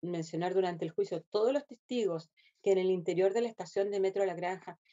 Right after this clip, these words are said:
existía a la fecha de comisión de los hechos una boletería también llamada Oficina de Recarga vip, es posible, a la luz de lo observado a través de las imágenes reproducidas durante el juicio, establecer de manera certera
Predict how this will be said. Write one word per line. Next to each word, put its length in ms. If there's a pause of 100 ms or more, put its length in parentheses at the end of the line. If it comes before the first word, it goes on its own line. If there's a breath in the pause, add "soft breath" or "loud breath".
(100)
existía 600
a 40
la 120
fecha 280
de 100
comisión 440
de 80
los 160
hechos 300 (360)
una 260
boletería 600
también 460
llamada 500
Oficina 500
de 60
Recarga 460
vip, 240 (640)
es 120
posible, 680 (140)
a 100
la 100
luz 160
de 100
lo 100
observado 640
a 120
través 300
de 80
las 200
imágenes 640 (400)
reproducidas 640
durante 280
el 80
juicio, 440 (920)
establecer 880
de 140
manera 320
certera 760